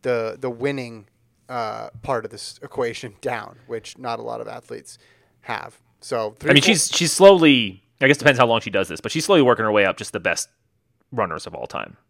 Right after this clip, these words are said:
Speaker 2: Like, she's, she's, it's, it, you know, 'cause the, 'cause the fifteen hundred mile conversation is long dead. Um, it's just gonna be a matter of, like, how high she gets on the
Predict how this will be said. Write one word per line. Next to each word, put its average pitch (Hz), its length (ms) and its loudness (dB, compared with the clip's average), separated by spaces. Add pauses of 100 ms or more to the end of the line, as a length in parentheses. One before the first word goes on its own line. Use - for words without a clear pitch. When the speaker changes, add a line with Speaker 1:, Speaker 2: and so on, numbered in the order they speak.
(180)
Speaker 2:
Like, 95 200 -4
she's, 101 160 -12
she's, - 340 -10 (640)
it's, 147 200 0
it, 147 260 2
you 147 120 0
know, 110 100 2
'cause 107 160 -8
the, 117 100 -2
'cause 117 160 -2
the 101 200 -2 (520)
fifteen 127 280 -4
hundred 101 260 -2
mile 98 260 -2
conversation 78 520 -12
is 62 100 -16
long 78 220 -10
dead. - 280 -14 (520)
Um, 67 380 -8 (380)
it's 120 140 -6
just - 140 -8
gonna 101 100 -8
be 92 60 -10
a 87 40 -8
matter 82 220 -6
of, 76 140 -10
like, 78 120 -10
how 90 160 -4
high 82 200 -8
she 90 160 -14
gets 82 200 -10
on 90 220 -10
the 78 260 -16